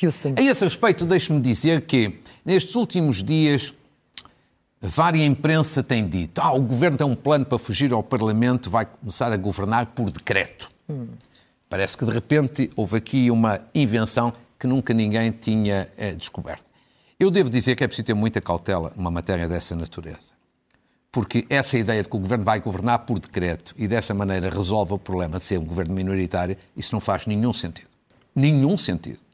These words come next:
Speaker 2: Nem é, nem é, faz pouco sentido, não faz nenhum sentido.
Speaker 1: Mas pode haver algumas
Speaker 2: Não
Speaker 1: situações
Speaker 2: tem,
Speaker 1: em que o possa
Speaker 2: não,
Speaker 1: fazer?
Speaker 2: não, não, não tem pés nem cabeça, eu explico com, com, com todo o gosto, porque nestas matérias devemos ser rigorosos com as pessoas para não informar mal as pessoas. Primeiro ponto, este governo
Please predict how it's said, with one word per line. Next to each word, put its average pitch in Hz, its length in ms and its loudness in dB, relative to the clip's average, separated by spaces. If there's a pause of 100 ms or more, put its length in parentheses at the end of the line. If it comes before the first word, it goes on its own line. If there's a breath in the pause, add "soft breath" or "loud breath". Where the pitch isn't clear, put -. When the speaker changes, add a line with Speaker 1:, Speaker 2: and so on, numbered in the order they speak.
(280)
Speaker 2:
Nem 156 260 2
é, 190 140 0 (200 loud breath)
nem 170 280 2
é, - 20 2
faz 165 220 0
pouco 175 200 0
sentido, 151 280 -2
não 101 80 -4
faz 135 240 -2
nenhum 120 260 0
sentido. 113 360 0
Speaker 1:
Mas 151 100 2
pode 180 180 2
haver 180 160 4
algumas 180 320 4
Speaker 2:
Não 185 60 2
Speaker 1:
situações 139 240 4
Speaker 2:
tem, 190 80 2
Speaker 1:
em - 20 0
que 185 60 0
o - 40 4
possa 175 200 0
Speaker 2:
não, 123 100 4
Speaker 1:
fazer? 110 120 4
Speaker 2:
não, - 200 2
não, 110 200 2
não 117 140 2
tem 143 160 2
pés 135 280 0
nem 127 80 2
cabeça, 120 360 0
eu 120 40 2
explico - 480 -4
com, 101 240 -2
com, 101 240 -2
com - 200 -4
todo 120 200 -2
o 101 40 -2
gosto, 104 380 -2
porque - 260 -6
nestas 135 320 -2
matérias 120 440 -2 (420 loud breath)
devemos 123 260 -2
ser 110 140 -2
rigorosos 113 480 0
com - 80 -4
as 107 80 0
pessoas 131 340 -2
para 117 400 -2
não 113 380 0
informar 107 640 -2
mal 92 220 -2
as 85 100 -8
pessoas. - 260 -20
Primeiro 180 260 2
ponto, - 220 -18 (460 soft breath)
este - 240 0
governo 85 360 -6